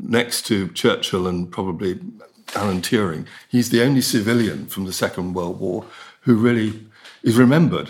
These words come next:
as for, I think there are other people like, you know, R V Jones, but once you get away from the military and, and the Victoria Crosses and the D S Os, you know, there, there aren't that many civilians who stand out. He is one of them. And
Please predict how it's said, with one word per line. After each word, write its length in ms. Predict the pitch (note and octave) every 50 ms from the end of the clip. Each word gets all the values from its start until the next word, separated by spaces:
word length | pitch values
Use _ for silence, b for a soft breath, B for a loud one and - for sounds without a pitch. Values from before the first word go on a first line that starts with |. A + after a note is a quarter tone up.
| - -
as 160 | - F#2+ F#2 -
for, 560 | - - - - - - G#2 F#2+ F#2 E2+ E2 -
I 100 | G2+ G2+
think 180 | G#2 - B2+ G2+
there 100 | F#2+ F#2+
are 40 | G2+
other 140 | G#2 F#2 F#2
people 580 | - G#2+ G2+ F#2+ - G2+ F#2 F2 E2+ E2+ - -
like, 260 | - G2 F#2 F2 E2+ -
you 60 | G2+
know, 100 | F2+ E2
R 180 | - G2 F#2+ F2+
V 160 | - G2 F2+
Jones, 500 | F2 E2+ G2+ F#2 F2+ F#2 F2+ F2 E2+ -
but 280 | A#2 A#2+ A#2 - - - - - - -
once 260 | A#2 A#2+ A#2+ - -
you 60 | B2+
get 200 | G#2 - - A#2
away 180 | G#2+ G#2 G#2 G2+
from 120 | - G#2+
the 60 | G2 G2
military 560 | A2+ G#2+ G#2 G#2+ - - - C#2+ B1+ - -
and, 320 | - - F#2 E2+ G2 G#2 _
and 120 | - F#2
the 40 | F#2
Victoria 400 | F#2 G#2 - - - A2 F#2 F#2
Crosses 480 | E2 - - G#2 G2 - G2+ E2+ E2+ E2+
and 100 | F#2 F2+
the 60 | F2+
D 160 | F2+ G#2 F#2+
S 160 | F#2 F#2+ -
Os, 340 | A#2 G#2 F#2+ F2 E2+ - -
you 60 | G#2
know, 200 | F#2+ F2 F2 F2
there, 260 | F2+ - - - G#2 -
there 180 | - B2 A2
aren't 200 | A#2 A2+ - -
that 180 | A#2 G#2+ - A2+
many 220 | A2 A2 G#2 G2+
civilians 500 | F2+ - - G2+ G#2+ G2+ F#2+ F#2+ F#2 F2
who 140 | - G#2 F#2
stand 340 | - - - A2+ G2+ G2 G2
out. 220 | G2+ F2 D#2 - -
He 160 | C3 C3+ D3+
is 120 | D3+ A#2
one 180 | B2 C3+ D3+ C#3+
of 80 | G#2
them. 200 | F2 D2+ - - _ B B B B B B B B B B B
And 340 | - B2+ A#2 B2 B2 A#2+ A#2